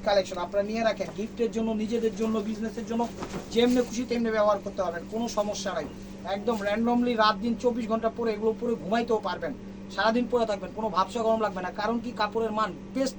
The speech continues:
বেস্ট, বেস্ট, বেস্ট কোয়ালিটি। আশা করি বুঝতে পেরেছেন, ওই খসখসা কাপড় না, ঠিক আছে, যে আনইজি ফিল লাগবে, অসুস্থ ফিল লাগবে, ওরকম না বিষয়টা। একশো টাকা বেশি দিছি, তার মানে কাপড়ের মান অবশ্যই ভালো আছে।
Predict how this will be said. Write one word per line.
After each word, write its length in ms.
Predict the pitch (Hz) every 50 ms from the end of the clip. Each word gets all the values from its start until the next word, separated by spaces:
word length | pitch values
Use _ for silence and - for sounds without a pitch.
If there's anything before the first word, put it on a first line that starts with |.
| - 185
বেস্ট, 220 | 185 214 220 - - - -
বেস্ট, 200 | 220 196 - - - - - - - - -
বেস্ট 240 | 196 233 254 247 - -
কোয়ালিটি। 400 | 247 247 220 202 185 180 - - - - - - - - - -
আশা 200 | 185 185 233 233
করি 200 | 196 247 254 254
বুঝতে 300 | 214 226 240 - - 226
পেরেছেন, 280 | 214 214 202 202 - 208
ওই 60 | 202 196 -
খসখসা 440 | 220 226 220 - 233 226 196 220
কাপড় 360 | 214 - 214 208 - 226 208 185 170
না, 60 | 143 - - - - - - - -
ঠিক 140 | - 196 214
আছে, 300 | 240 233 220 226 202 160 - - - - -
যে 60 | - - -
আনইজি 380 | 180 208 220 233 240 226 233
ফিল 180 | 214 226 226 220 220 214
লাগবে, 200 | 208 208 214 220
অসুস্থ 320 | 220 - - 220 196 - 233 220 -
ফিল 120 | 226 226
লাগবে, 220 | 220 214 202 202 208
ওরকম 320 | 220 247 254 233 - 240 220
না 120 | 202 190
বিষয়টা। 380 | 190 190 180 - 190 180 170 143 - - - - - - - - -
একশো 420 | - 214 240 226 - - - - 254
টাকা 240 | 247 254 247 269 262
বেশি 300 | 220 247 247 233 - 269
দিছি, 200 | 226 262 226 269
তার 180 | - - 226 226
মানে 200 | 233 240 240 247
কাপড়ের 340 | - 233 220 - 247 247 247
মান 140 | 247 240 196
অবশ্যই 480 | 185 190 196 226 240 226 - 269 277 233
ভালো 240 | 202 185 202 208
আছে। 260 | 202 185 175 - -